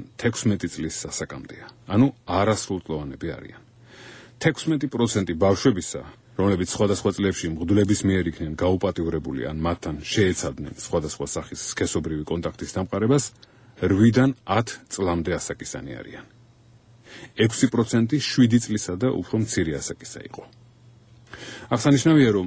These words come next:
დადანაშაულებული ოთხი ათას ოთხას ორმოცდაათი მღვდლიდან ნახევარს მხოლოდ ერთხელ წაუყენეს დანაშაული. სტატისტიკით თავი რომ არ შეგაწყინოთ, დაგისახელებთ კიდევ ერთ შეფარდებას.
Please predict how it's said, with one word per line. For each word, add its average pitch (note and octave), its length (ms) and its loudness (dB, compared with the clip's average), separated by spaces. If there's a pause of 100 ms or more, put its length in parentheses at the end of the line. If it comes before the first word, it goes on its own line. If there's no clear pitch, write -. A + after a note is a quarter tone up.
დადანაშაულებული G#2+ 800 4 (180)
ოთხი A2+ 280 0
ათას E2+ 240 -4
ოთხას F2 320 -4
ორმოცდაათი F#2+ 800 0
მღვდლიდან F#2 460 4 (480)
ნახევარს G2 500 -2 (100)
მხოლოდ B2 280 -2 (120)
ერთხელ G#2+ 520 4
წაუყენეს F2 520 -4
დანაშაული. - 540 -10 (280)
სტატისტიკით A#2+ 600 0
თავი F#2 180 2
რომ F2+ 140 0
არ E2+ 100 -8
შეგაწყინოთ, G2+ 480 2 (320)
დაგისახელებთ F#2+ 680 -2
კიდევ F#2+ 220 0 (220)
ერთ F#2 160 -2 (120)
შეფარდებას. - 680 -4